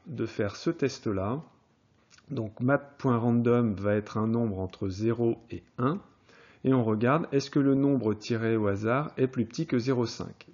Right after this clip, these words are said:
Donc ça, ça sera vrai dans cinquante pour cent des cas, puisque les math random va, euh,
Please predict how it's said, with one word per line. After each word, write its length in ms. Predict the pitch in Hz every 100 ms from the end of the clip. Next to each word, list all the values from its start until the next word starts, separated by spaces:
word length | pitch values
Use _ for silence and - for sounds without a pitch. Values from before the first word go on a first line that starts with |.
| -
Donc 160 | 98
ça, 140 | - 147
ça 160 | 107
sera 220 | 101 -
vrai 380 | 98 101 131 165 - - - -
dans 260 | 110 131 143
cinquante 540 | - 143 127 127 113
pour 160 | 107 -
cent 160 | 98
des 120 | 95
cas, 360 | 85 117 147 - - - - - - - - - -
puisque 300 | 110 - -
les 600 | 135 - 117 110 107 104
math 260 | 107 117 -
random 480 | 107 98 113 135
va, 440 | 123 104 117 123 95
euh, 540 | 98 98 95 95 95